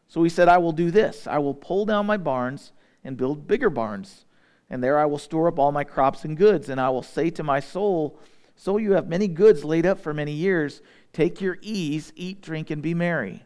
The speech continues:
But God calls him a fool. He says, "This night your soul will be required of you.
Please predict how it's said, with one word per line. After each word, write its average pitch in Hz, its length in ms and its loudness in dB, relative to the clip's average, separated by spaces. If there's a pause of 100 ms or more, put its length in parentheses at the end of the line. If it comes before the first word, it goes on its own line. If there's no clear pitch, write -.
(720)
But - 120 -10
God 190 400 4
calls 117 340 0
him 120 340 -6
a 131 100 -10
fool. 131 680 -6 (540)
He 143 100 -8
says, 143 300 0
"This 196 260 2
night 180 260 -2
your 151 140 -6
soul 208 380 0
will 185 100 2
be 156 140 0
required 180 580 0
of 151 140 -4
you. 117 320 -8